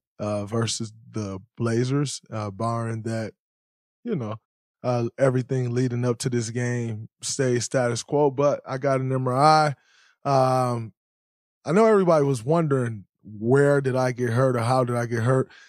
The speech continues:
Uh, it was on one play versus the Lakers in the third quarter. Jared Vanderbilt had the ball, and he's, like, stumbling down the paint, losing the ball, and his knee goes right into mine. And, like, I didn't start hopping or nothing, but on that play, I just stayed there. The ball, we, we took the ball, we went down the court,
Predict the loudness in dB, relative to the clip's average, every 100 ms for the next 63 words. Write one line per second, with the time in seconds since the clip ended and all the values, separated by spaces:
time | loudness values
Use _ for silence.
0 | _ 4 6 6 4 4 4 2 2 2
1 | 2 0 2 2 2 2 0 0 -6 -4
2 | 2 2 2 -2 -4 -4 -6 0 2 2
3 | 0 0 2 0 0 2 2 2 2 2
4 | 2 2 2 4 2 0 2 4 4 2
5 | 0 0 0 0 -2 -4 2 2 4 0
6 | 0 0 0 -2 -2 0 0 0 0 0
7 | -2 -4 0 2 2 -4 -14 -20 _ -6
8 | 0 2 2 4 6 6 6 6 4 4
9 | 4 4 2 -2 -4 -2 -2 -4 -10 _
10 | -20 _ 0 2 4 2 -2 -6 _ _
11 | _ _ _ _ -8 -4 -2 2 2 2
12 | 2 2 2 2 2 2 2 -2 2 2
13 | 0 0 0 2 2 2 4 2 2 2
14 | 2 4 0 -2 -4 -4 0 2 4 2
15 | 2 2 0 0 4 4 4 4 0 2
16 | 0 2 -2 -2 0 2 2 2 2 2
17 | 0 -2 -2 2 2